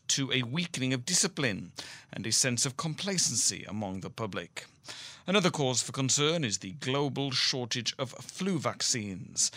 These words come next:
and the concern that next winter people will become ill with both the flu and the coronavirus. The Health Ministry intends to ask the security establishment to help increase the stock of flu vaccines.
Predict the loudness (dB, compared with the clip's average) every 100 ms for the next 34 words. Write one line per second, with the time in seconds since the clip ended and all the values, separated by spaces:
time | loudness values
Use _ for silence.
0 | -10 -14 -12 -4 -2 0 -2 -4 -6 0
1 | 2 4 4 4 2 -6 -20 _ -8 -2
2 | 0 2 0 0 -2 0 0 -2 -8 -18
3 | -16 -6 -6 0 -2 0 -2 -2 -2 -2
4 | 0 0 0 0 0 -2 -4 -8 -4 -4
5 | -4 -8 -8 -8 -2 2 2 0 -8 _
6 | 0 0 0 -2 -6 -4 -4 -2 -4 -4
7 | -4 -4 -4 2 4 6 4 0 -10 -10
8 | -10 -16 -14 -6 -4 -4 -4 0 0 0
9 | -2 0 -2 0 0 -2 -2 0 2 2
10 | 0 -4 -10 -2 0 0 0 0 0 -2
11 | 2 2 2 0 2 0 -2 -10 -20 -20
12 | _ -2 0 0 -2 -4 -2 -2 0 0
13 | 0 2 2 2 -2 -2 -8 -8 -8 -14
14 | -8 -4 -4 -4 -10 -2 0 0 -4 -8
15 | -10 -4 2 2